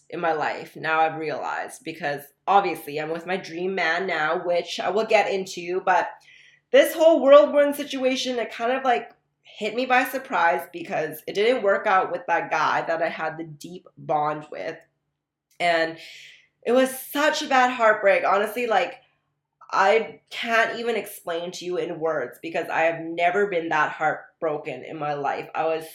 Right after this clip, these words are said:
so dead, and I was just, like, hanging on to the relationship. Even though it wasn't really a relationship, we were only seeing each other for maybe, like, a couple months.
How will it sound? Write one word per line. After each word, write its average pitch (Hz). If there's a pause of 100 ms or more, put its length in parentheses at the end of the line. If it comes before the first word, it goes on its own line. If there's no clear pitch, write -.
(280)
so 214
dead, 170 (360)
and 160 (120)
I 185
was 240
just, -
like, 539
hanging 190
on 165
to 196
the 180
relationship. 180
Even 220
though 523
it 185
wasn't 196
really 165
a 190
relationship, 202
we 185
were 175
only 214
seeing 165
each 156
other 156
for 151
maybe, 147
like, 120 (140)
a 165
couple 185
months. 143